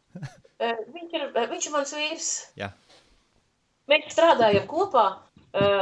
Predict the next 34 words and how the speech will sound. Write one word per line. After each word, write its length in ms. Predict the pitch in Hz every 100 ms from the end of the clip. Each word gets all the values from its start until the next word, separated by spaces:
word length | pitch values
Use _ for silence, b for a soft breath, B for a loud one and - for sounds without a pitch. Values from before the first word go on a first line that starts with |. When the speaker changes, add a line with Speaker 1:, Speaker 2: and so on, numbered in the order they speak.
| -
Speaker 2:
abi 260 | 262 220
divi 240 | 214 311 254
kopš 280 | - 220 -
dienas, 260 | 311 339 -
ka 140 | 262
mēs 220 | 247 247
esam 180 | 254 262
pazīstami. 600 | 277 240 190 180 175 170 - b b b 214
Mēs 200 | 226 233
esam 220 | 220 214
tas 240 | 277 277 202 196
viens 340 | 185 269 247
no, 80 | 226 - 208
viens 280 | 220 269 262
no 80 | 220
tiem 180 | 220 220
pāriem, 400 | 254 285 277 240
es 100 | 233
domāju, 280 | 262 240 226
ka 80 | 240
nav, 200 | 240 214 - _
ā, 200 | 208 208 202 - b b b -
em, 220 | 202 202 - - _ _ _ _ -
bieži, 560 | 196 247 247 190 185 - _ _ _
ā, 160 | 196 180 175 170
bet 280 | 170 202 202
mēs 220 | 220 233
esam 180 | - 196
spējīgi 400 | - 262 269 -
strādāt 460 | 262 262 208 185
divdesmit 340 | 214 240 - 202
četras 240 | 226 226
stundas 320 | - 214 214
diennaktī, 460 | 208 220 220 - 320